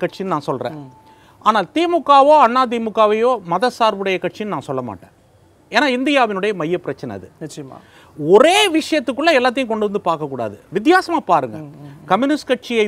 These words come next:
Speaker 1: விமர்சனம் செய்வதற்கு உங்களுக்கு உரிமை இருக்கிறது, நான் அது மறுக்கல.
Speaker 2: ம், ம்.
Speaker 1: எல்லா கட்சிகளையும் விமர்சனம் செய்வதற்கு உரிமை இருக்கிறது. ஆனால் ஒரு ஊடகங்களின் மூலமாக ஒரு கருத்தை நாம் சொல்லுகிற போது, இப்ப இந்த ஒரு மலின அரசியல் அப்படிங்கிற ஒரு தன்மை வந்துடக்கூடாது. என்ன மலின அரசியல் அப்படின்னாக்க,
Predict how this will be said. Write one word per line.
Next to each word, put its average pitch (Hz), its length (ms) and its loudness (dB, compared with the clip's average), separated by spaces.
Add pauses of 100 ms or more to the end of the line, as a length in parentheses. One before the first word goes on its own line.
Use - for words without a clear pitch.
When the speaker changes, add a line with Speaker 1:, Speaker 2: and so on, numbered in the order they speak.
Speaker 1:
விமர்சனம் 220 500 -4
செய்வதற்கு 180 420 -4
உங்களுக்கு 170 320 -6
உரிமை 165 220 -4
இருக்கிறது, 104 340 -8 (160)
நான் 139 140 -8
அது 120 160 -8
மறுக்கல. - 400 -4
Speaker 2:
ம், 143 100 -16 (120)
ம். 143 100 -20 (140)
Speaker 1:
எல்லா 233 140 4 (100)
கட்சிகளையும் 262 520 -2
விமர்சனம் 208 440 -6
செய்வதற்கு 175 440 -6
உரிமை 226 220 -6
இருக்கிறது. 110 320 -8 (400)
ஆனால் 208 280 0
ஒரு 143 100 -4 (120)
ஊடகங்களின் 220 640 -2
மூலமாக 180 480 -6
ஒரு 156 160 -8
கருத்தை 208 400 -4
நாம் 143 220 -10
சொல்லுகிற 135 380 -6
போது, 101 200 -10 (760)
இப்ப 240 240 -2
இந்த 180 140 -4 (400)
ஒரு 202 120 -4 (120)
மலின 285 380 -4
அரசியல் 170 440 -6 (100)
அப்படிங்கிற 151 340 -8 (120)
ஒரு 117 140 -12
தன்மை 147 280 -8
வந்துடக்கூடாது. 101 500 -12 (280)
என்ன 196 200 -8
மலின 180 280 -6
அரசியல் 139 360 -10
அப்படின்னாக்க, 120 500 -10